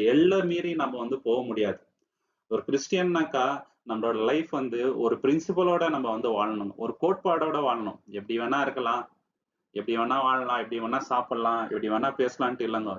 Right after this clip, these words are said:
எல்லாத்துக்குமே ஒரு நியதி இருக்குதுங்க சகோதர சகோதரி. எல்லாம் ஒண்ணுங்க சகோதர சகோதரி. நம்ம வந்து யாராவது பார்ட்டிக்கு கூப்பிட்டா நம்ம வந்து ஒரு முடிவு எடுத்துக்கணுங்க. என்ன மாதிரி முடிவுனாக்கா, "நான் வந்து குடிக்க மாட்டேன், நான் வந்து அசிங்கமா வந்து எல்லார் கூடயும் டான்ஸ் ஆட மாட்டேன், அசிங்கமா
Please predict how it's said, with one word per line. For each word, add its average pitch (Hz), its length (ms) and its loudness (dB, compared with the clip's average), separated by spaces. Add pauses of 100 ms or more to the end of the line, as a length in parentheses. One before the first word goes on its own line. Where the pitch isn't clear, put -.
எல்லாத்துக்குமே 135 800 0
ஒரு 131 200 0
நியதி 135 400 0
இருக்குதுங்க 113 400 -2
சகோதர 101 400 -6
சகோதரி. 127 280 -16
எல்லாம் 196 240 -8
ஒண்ணுங்க 185 280 -6
சகோதர 135 380 -2
சகோதரி. 110 480 0
நம்ம 120 300 0
வந்து 147 280 2
யாராவது 135 380 2 (100)
பார்ட்டிக்கு 139 400 -2
கூப்பிட்டா 120 300 0 (640)
நம்ம 131 280 0
வந்து 151 220 2
ஒரு 151 180 2
முடிவு 147 300 2
எடுத்துக்கணுங்க. 113 520 -2
என்ன 139 200 2
மாதிரி 151 220 0
முடிவுனாக்கா, 120 560 0
"நான் 113 300 0
வந்து 120 220 -2
குடிக்க 131 260 -2
மாட்டேன், 117 380 0 (640)
நான் 120 240 2
வந்து 147 180 0
அசிங்கமா 151 540 0
வந்து 139 160 2
எல்லார் 131 280 2
கூடயும் 131 360 0
டான்ஸ் 127 300 0
ஆட 123 140 0
மாட்டேன், 110 460 -2 (580)
அசிங்கமா 147 440 0